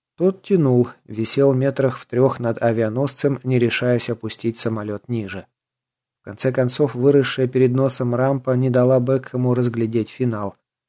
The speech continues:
Уже выбравшись из кабины внутри гаража, он узнал, что ведомый сел менее мягко.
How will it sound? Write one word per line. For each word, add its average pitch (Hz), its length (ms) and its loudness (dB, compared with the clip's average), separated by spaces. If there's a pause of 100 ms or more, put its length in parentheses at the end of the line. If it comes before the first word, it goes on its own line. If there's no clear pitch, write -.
(480)
Уже 131 260 4
выбравшись 180 680 2
из 151 200 -2
кабины 143 520 2
внутри 135 480 2
гаража, 127 720 0 (120)
он 180 180 -4
узнал, 131 500 0
что - 280 -6
ведомый 135 680 0
сел 127 320 2
менее 120 480 0
мягко. 107 520 -4